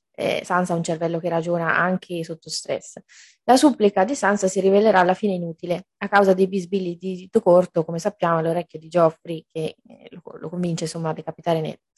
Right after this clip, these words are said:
Infatti qui Baelish è sospettosamente silenzioso, limitandosi a chiedere se, ehm, se Sansa stia negando il crimine di suo padre o no. Ehm, non sorprende quindi che più tan-,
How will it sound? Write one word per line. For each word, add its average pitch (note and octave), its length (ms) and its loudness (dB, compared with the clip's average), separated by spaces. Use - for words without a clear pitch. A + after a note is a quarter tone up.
Infatti C4 440 4
qui A3 160 2
Baelish F#3 560 4
è F3+ 160 4
sospettosamente F3+ 840 -2
silenzioso, F3+ 640 2
limitandosi F#3 560 0
a B3 40 2
chiedere F3+ 520 0
se, - 340 -10
ehm, E3 640 -8
se A3 120 -6
Sansa F#3+ 280 2
stia F#3 240 0
negando F3+ 420 2
il E3+ 80 -6
crimine F3 320 -2
di E3 60 -10
suo G3 160 -6
padre D#3 380 -4
o E3 40 -8
no. - 200 -12
Ehm, G#3 640 4
non B3+ 180 6
sorprende A3 560 4
quindi G3 500 0
che G3 140 -2
più G#3+ 160 -4
tan-, F#3+ 340 -4